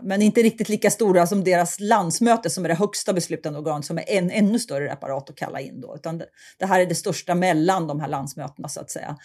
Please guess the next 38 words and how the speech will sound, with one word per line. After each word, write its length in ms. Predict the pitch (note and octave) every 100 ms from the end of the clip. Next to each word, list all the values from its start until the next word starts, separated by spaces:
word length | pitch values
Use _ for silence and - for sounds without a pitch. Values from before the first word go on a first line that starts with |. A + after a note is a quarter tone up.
| - - _
Och 200 | - F#3 -
de 260 | G3 G#3
ska 180 | G3+ G3+
samlas 540 | - G3+ E3+ F3 E3+
då, 240 | - E3 E3
eh, 80 | D#3 C3 D#3+ C3+
det 80 | F#3
är 60 | F3+
knappt 340 | G#3+ F3 -
hundra, 240 | F#3+ F3
jag 120 | E3+ E3+
tror 120 | F#3+
nittio 320 | F3+ - -
personer 380 | E3+ F#3+ F3 E3
eller 120 | D#3+
någonting 220 | D#3+ D#3+
sånt 140 | D#3+ D3+
där. 180 | D3+ D3+
Och, 320 | F3 E3+ -
eh, 220 | E3+ E3
de 180 | D#3+ F3
representerar 720 | F#3 F#3 F#3 G#3 A#3 A#3+ A#3
då 180 | F3 D3+
sina 240 | D3 F3 E3+
olika 480 | E3+ E3 E3 E3+
länsförbund 720 | E3+ F#3+ D3 - E3+ B3+ G3+
runt 280 | D3+ C#3+ D3
om 160 | D3 A#2+
i 40 |
Sverige 420 | C#3 B2 A2+ C#3+
som 160 | D#3+ E3
har 80 | E3
haft 280 | D#3 - -
förmöten 760 | B3 G#3+ D#3 F3 B3+ - E3+
och 80 | D3
diskuterat 680 | D3 C#3+ D3 D3+ A2+ - -
det 80 | C#3+
här. 220 | -